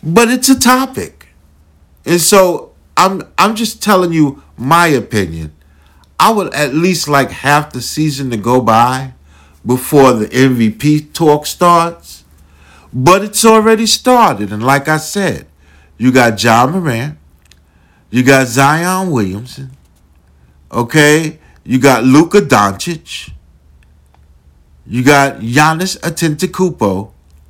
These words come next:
You guys better start putting, uh, uh, uh, P G, man. Paul George in that conversation.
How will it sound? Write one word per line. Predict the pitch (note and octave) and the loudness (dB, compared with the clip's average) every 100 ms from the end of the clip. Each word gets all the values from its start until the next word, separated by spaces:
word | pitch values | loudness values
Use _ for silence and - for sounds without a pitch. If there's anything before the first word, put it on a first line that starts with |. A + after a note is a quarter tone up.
| _ _ _ _ _ _ _ _ _ _ | _ _ _ _ _ _ _ _ _ _
You | - F3 | 0 2
guys | C4 C4 A#3 | 4 2 0
better | A3 G3 | -2 -2
start | - G3+ F3+ C#3 | -2 -2 -2 -2
putting, | F#3 C#3+ C3+ C3 - | -4 -4 -6 -14 -14
uh, | |
uh, | - C3+ B2+ B2+ A#2 C3 A2 | -2 0 2 2 4 2 0
uh, | - _ _ | -10 _ _
P | - G#3 C#3 | 2 2 4
G, | C3+ G#3 | 2 2
man. | D#3 G#2+ A#2 D3 D#3 _ _ _ _ _ _ _ _ _ | 2 0 -2 -2 -10 _ _ _ _ _ _ _ _ _
Paul | - F#3+ E3+ | 2 4 4
George | C#3 G3 F#3+ C#3+ | 4 4 4 0
in | C3+ | 0
that | C3+ C3 | 0 0
conversation. | E3+ D3+ B2 - F3 G3+ - - | 0 0 -2 -4 -4 -4 -8 -14